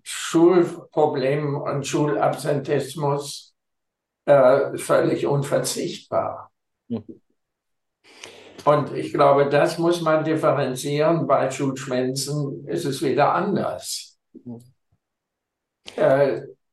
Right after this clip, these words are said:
Speaker 2: Wilhelm, du gibst dir da das Stichwort, also zu zwei Fragen, die ich versuche miteinander zu verknüpfen, einfach aus Zeitgründen.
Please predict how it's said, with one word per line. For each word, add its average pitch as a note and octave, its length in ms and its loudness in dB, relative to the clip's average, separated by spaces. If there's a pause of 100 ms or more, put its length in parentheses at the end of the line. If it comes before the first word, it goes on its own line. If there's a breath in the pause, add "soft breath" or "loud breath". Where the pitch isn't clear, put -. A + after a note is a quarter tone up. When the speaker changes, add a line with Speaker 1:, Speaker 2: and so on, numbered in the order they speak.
(1200)
Speaker 2:
Wilhelm, E3 240 4
du E3 80 4
gibst F#3+ 180 4
dir G3 80 6
da F3 120 6
das D#3 160 -2
Stichwort, E3+ 580 4
also D3+ 320 6
zu - 240 -4
zwei D#3+ 280 6
Fragen, D#3 280 4
die D3 80 0
ich C#3+ 220 -12
versuche F#3 340 2
miteinander D#3 280 4
zu D3+ 120 -2
verknüpfen, E3 500 -2
einfach B2 240 -2
aus B2+ 200 0
Zeitgründen. E3 500 0